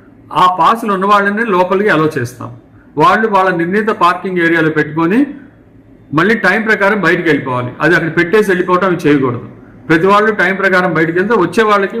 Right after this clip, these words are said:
మళ్ళీ అక్కడ మనకు ప్లేస్ దొరుకుతుంది. ఇక్కడ ఒక్కోసారి చిన్న పిల్లల్ని కూడా ఎత్తుకొని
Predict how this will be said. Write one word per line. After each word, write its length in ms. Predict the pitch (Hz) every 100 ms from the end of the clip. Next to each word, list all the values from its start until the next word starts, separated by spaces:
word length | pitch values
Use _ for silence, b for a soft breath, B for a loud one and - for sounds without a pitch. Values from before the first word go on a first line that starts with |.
| 190
మళ్ళీ 160 | 170 190
అక్కడ 160 | 165 175 240 277 B -
మనకు 200 | 160 180 185
ప్లేస్ 240 | 180 185 156
దొరుకుతుంది. 460 | 143 131 127 113 - - B B - 160
ఇక్కడ 140 | 202 202 190
ఒక్కోసారి 340 | 190 185 202 220 -
చిన్న 160 | 214 233
పిల్లల్ని 300 | 226 214 202
కూడా 140 | 208 208 165
ఎత్తుకొని 320 | 160 185 185